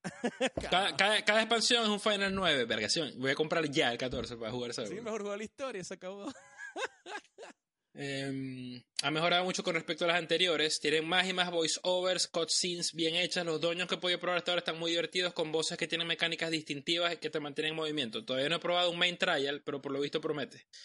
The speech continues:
Speaker 2: Esta nueva expansión tiene endgame ligado a Final Fantasy ocho, así que estoy súper hype de llegar al boss, Eden.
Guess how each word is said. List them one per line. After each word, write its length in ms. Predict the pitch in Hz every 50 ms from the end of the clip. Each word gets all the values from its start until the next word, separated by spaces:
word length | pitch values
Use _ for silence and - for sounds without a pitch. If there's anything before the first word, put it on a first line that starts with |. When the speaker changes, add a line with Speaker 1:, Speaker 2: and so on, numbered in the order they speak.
| - - - - _ _
Speaker 2:
Esta 180 | 147 135 165 170
nueva 160 | 175 185 190
expansión 460 | 185 - - 180 160 - - 196 185
tiene 260 | 180 175 170 165 170
endgame 420 | 175 175 175 170 185 190 196 196 185
ligado 280 | 175 160 165 165 170
a 40 | 170
Final 240 | - - 175 175 165
Fantasy 480 | - 185 170 165 175 - - 156 143 - -
ocho, 400 | 170 165 139 - - 113 104 87 -
así 200 | 127 - - 143
que 60 | 147
estoy 180 | 139 - 170
súper 380 | - - 180 156 - 160 151 147
hype 340 | - 165 170 175 190 190 - -
de 100 | 165 160
llegar 220 | 160 156 156 156
al 80 | 165 160
boss, 260 | 151 135 117 - - -
Eden. 520 | 143 139 139 147 147 135 120 107 104 95